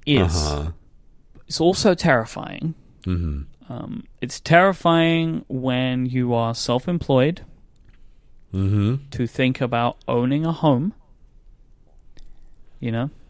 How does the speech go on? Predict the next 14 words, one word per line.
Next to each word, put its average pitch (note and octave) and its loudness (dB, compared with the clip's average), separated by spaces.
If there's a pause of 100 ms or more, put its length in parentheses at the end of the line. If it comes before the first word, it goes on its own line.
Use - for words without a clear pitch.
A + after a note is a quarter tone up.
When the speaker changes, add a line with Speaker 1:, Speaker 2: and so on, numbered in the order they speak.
(140)
Speaker 1:
that A#2+ 0
is B2 -4
a A2+ -4
scary C3 0
thing A2+ -4 (200)
to A#2+ -6
think A2+ -8
about, A2 -4
and A#2 -6
it's - -8
something A#2 -4
that G#2+ -4
I A2+ -2
am A2+ -4